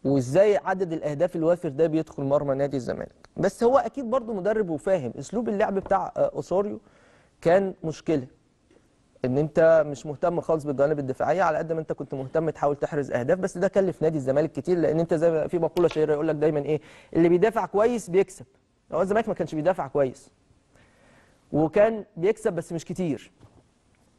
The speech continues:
كان في نتائج سلبية كتير مع، آه، أوسوريو. فترة الكابتن معتمد جمال هي فترة تعتبر تعديل الوضع شوية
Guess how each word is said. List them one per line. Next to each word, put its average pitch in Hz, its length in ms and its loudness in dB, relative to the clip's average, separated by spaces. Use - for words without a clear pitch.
كان 123 100 -2
في 151 100 -4
نتائج 165 320 2
سلبية 151 320 0
كتير 175 500 -4
مع، 120 300 0
آه، 123 160 2
أوسوريو. 139 360 -2
فترة 175 320 -4
الكابتن 180 320 -2
معتمد 160 400 -2
جمال 165 300 2
هي 165 180 2
فترة 170 500 0
تعتبر 165 360 -2
تعديل 139 480 -2
الوضع 143 500 2
شوية 120 460 -4